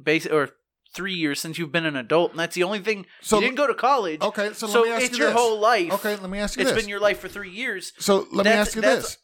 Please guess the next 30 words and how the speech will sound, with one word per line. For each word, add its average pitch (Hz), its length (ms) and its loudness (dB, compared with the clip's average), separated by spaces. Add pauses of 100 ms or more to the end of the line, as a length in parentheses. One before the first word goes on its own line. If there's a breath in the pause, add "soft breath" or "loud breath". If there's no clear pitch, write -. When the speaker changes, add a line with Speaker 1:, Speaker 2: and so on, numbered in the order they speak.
Speaker 1:
a 175 80 -4
whole 190 220 -4
lot. 190 340 -2
You've 156 160 -6
Speaker 2:
Okay. 190 120 -4
Speaker 1:
invested 202 300 0 (120)
your 175 240 -6
whole 175 220 -6
adulthood. 135 600 -6 (240)
Speaker 2:
Okay, 208 180 2
so 214 120 0
let's 220 180 2
say 233 120 2
you've 214 300 0
been 208 520 2 (420)
playing 196 340 4
the 185 120 4
piano 165 760 -2 (380)
or 185 120 4
no, 208 140 4
you've 208 200 2
been 196 180 0
ice 226 220 2
skating 180 360 -2
since 175 240 -4
you 170 60 0
were 147 100 -6
seven. - 580 -2 (300)
Speaker 1:
Okay. 147 200 -2 (180)
Speaker 2:
Okay? 151 340 2